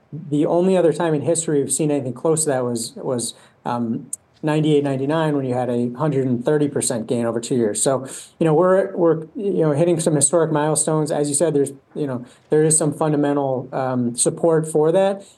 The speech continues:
but I think, you know, some of these, uh, positions are just getting a little stretched. And then the other thing, if you look at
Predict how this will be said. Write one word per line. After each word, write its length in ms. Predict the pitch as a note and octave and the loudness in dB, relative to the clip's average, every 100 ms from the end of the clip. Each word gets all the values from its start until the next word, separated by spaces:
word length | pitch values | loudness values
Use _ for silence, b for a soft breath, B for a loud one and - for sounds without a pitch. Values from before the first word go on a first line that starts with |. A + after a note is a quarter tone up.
| _ | _
but 200 | D3+ C#3+ | -2 -2
I 120 | C3+ C#3+ | 0 -2
think, 500 | C#3 D#3 D3+ C#3+ - | -2 -2 -2 -4 -12
you 100 | G3 | -6
know, 140 | D3 C3+ | -4 -2
some 200 | - D#3 | 0 0
of 60 | |
these, 420 | D3 C#3+ B2+ - - | 2 0 -2 -4 -6
uh, 520 | D#3 C3+ B2+ B2 - - _ _ _ | -4 -4 -4 -4 -6 -10 _ _ _
positions 440 | E3 D3+ D#3 D#3 | 0 0 0 0
are 100 | C3 | 0
just 200 | B2 A#2 | -2 -2
getting 200 | - C#3 | -2 -2
a 80 | C3+ | 0
little 160 | C#3+ C3+ | -2 -2
stretched. 460 | - G3 F3 D#3+ - B B B - | -2 0 0 -2 -14 B B B -2
And 100 | E3+ | 2
then 80 | |
the 80 | F3 | 4
other 140 | F3 E3 | 2 2
thing, 220 | E3 D#3+ | 0 -2
if 120 | D#3 | -2
you 120 | D#3 | 0
look 180 | D#3+ D#3+ | -2 0
at 260 | D3+ C#3+ | 0 0